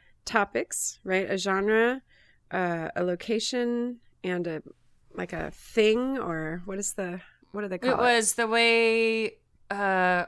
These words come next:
Speaker 2: our, I'll just tell you what ours were, whatever
Speaker 1: Mm-hmm.
Speaker 2: category it's in. They give you a genre. Ours was fantasy. They give you
Speaker 1: Mm-hmm.
Speaker 2: a situation, we'll say, and it was a transformation.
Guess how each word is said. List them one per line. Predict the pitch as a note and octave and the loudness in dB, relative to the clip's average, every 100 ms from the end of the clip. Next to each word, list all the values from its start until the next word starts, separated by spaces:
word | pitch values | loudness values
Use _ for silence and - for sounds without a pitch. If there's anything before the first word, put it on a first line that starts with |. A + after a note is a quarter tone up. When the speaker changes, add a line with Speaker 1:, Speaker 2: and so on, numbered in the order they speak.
| G#3+ | 6
Speaker 2:
our, | A3+ - | 6 6
I'll | G#3+ | 0
just | G3+ - | 0 -2
tell | G3 | -2
you | F3 | 0
what | F3 - | -2 -2
ours | E3 D#3+ | -4 -4
were, | E3 D#3+ | -6 -8
whatever | D#3+ - F#3 | -8 -10 -8
Speaker 1:
Mm-hmm. | A3 | -6
Speaker 2:
category | F3 E3+ E3 D#3+ | -6 -4 -6 -8
it's | D#3+ | -10
in. | E3+ E3 - | -10 -10 -10
They | |
give | E3+ F3 | -8 -6
you | E3+ | -6
a | E3 | -4
genre. | F3+ F#3+ A#3+ D4 D#4+ - | -2 0 0 -2 -2 -2
Ours | F#3+ F#3 | -2 -2
was | G3+ F#3 | -4 -8
fantasy. | - C4+ C4+ G#3+ - - - _ _ - | -6 -4 -2 -2 -4 -6 -16 _ _ -12
They | F#3 | -4
give | G3 F#3 | -4 -2
you | G3 | -2
Speaker 1:
Mm-hmm. | F#3 | -2
Speaker 2:
a | F#3 F3+ F3 E3 D3+ - | 0 0 0 -4 -8 -10
situation, | - F#3 - D#3 A2+ - - | -6 -6 -6 -12 -12 -12 -12
we'll | - | -8
say, | F3 E3 D#3 - | -8 -8 -12 -10
and | E3 | -10
it | D#3+ | -8
was | C#3+ D#3 - | -8 -10 -8
a | F3 E3+ D#3+ | -6 -6 -6
transformation. | - G3+ G3+ G#3 - A3 G#3+ A#3+ D#4 - F#3+ E3 | -8 -8 -8 -8 -8 -6 -4 -4 -4 -6 -10 -10